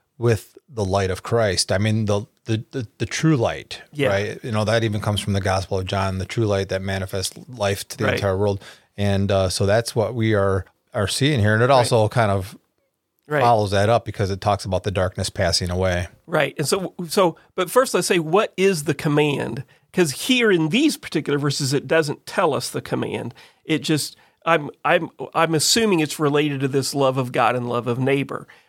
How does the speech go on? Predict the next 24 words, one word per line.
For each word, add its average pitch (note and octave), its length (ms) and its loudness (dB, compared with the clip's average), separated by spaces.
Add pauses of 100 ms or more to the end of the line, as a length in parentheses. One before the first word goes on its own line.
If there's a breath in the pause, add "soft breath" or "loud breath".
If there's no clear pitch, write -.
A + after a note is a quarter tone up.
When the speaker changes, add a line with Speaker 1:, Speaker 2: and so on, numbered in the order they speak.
Speaker 2:
right? C3+ 160 0
But D#3+ 120 2
it G3 120 2
is A3 140 4
this E3+ 160 0
commandment D3+ 520 0
to C#3 100 -2
love, C3+ 420 2
'cause C#3 180 -4
we C#3+ 140 0
do E3 160 2
see D#3+ 240 0
this D3 320 0 (240 loud breath)
later. F3 420 2
He D#3 160 2
says, D3 240 0
"Whoever D#3 300 2
loves D#3+ 340 4
his D3+ 160 -2
brother C#3+ 480 2 (180 loud breath)
abides C#3 480 0
in B2+ 120 -2
the B2 80 0
light. A#2 320 -2